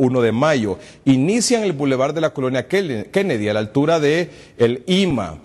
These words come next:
gasolinera Texaco Kennedy, luego pasa por, eh, Pizza Hut, esa zona de comidas rápidas, luego pasa por el supermercado La Colonia, baja a Plaza Miraflores,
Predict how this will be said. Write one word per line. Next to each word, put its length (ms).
gasolinera 520
Texaco 500
Kennedy, 520
luego 280
pasa 400
por, 320
eh, 160
Pizza 340
Hut, 380
esa 180
zona 300
de 640
comidas 420
rápidas, 640
luego 240
pasa 240
por 120
el 40
supermercado 500
La 140
Colonia, 460
baja 580
a 160
Plaza 300
Miraflores, 840